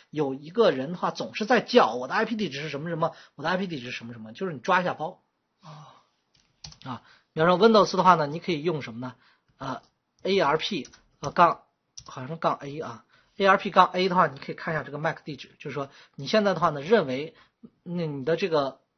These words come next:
Speaker 1: I P地址，就是这个不，
Speaker 2: 嗯。
Speaker 1: 网关的这个I P的，它所定的mac地址是多少？
Speaker 2: 哦。
Speaker 1: 啊，你可以用这样的方式去看。啊，但是A R P I N G的话呢，可能它没有。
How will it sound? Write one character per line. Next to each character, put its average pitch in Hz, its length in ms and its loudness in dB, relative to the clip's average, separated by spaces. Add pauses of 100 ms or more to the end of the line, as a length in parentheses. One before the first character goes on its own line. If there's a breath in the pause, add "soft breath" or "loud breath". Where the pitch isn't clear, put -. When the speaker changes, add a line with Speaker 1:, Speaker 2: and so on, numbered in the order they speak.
(120)
Speaker 1:
I 175 140 0
P 190 100 -8
地 180 160 -4
址， - 360 -10
就 175 120 -6
是 160 100 0
这 175 100 -4
个 170 80 2
不， 202 360 -6
Speaker 2:
嗯。 160 120 -12
Speaker 1:
网 123 280 -2
关 233 240 6
的 196 120 2
这 160 80 -8
个 147 80 -4
I 170 160 0
P 175 180 -6
的， 117 180 -12 (320 soft breath)
它 - 140 -6
所 127 160 -10
定 165 180 -2
的 131 60 -6
mac 151 220 -2
地 143 120 -12
址 - 160 -16
是 110 60 -16
多 113 140 -14
少？ - 40 -20 (720)
Speaker 2:
哦。 165 300 -16
Speaker 1:
啊， 139 80 -8
你 135 100 -10
可 147 100 -10
以 - 20 -6
用 127 100 -10
这 147 80 -4
样 123 100 -6
的 107 100 -20
方 117 160 -14
式 117 120 -14
去 - 140 -18
看。 - 180 -20 (580)
啊， 123 200 -16 (320 soft breath)
但 185 140 4
是 175 320 -2
A 208 140 4
R 180 160 2
P - 240 -6
I 151 80 0
N 180 120 -4
G 214 160 -4
的 131 80 -8
话 131 120 -8
呢， 117 100 -12
可 - 100 -20
能 120 120 -18
它 135 100 -16
没 120 160 -12
有。 120 160 -14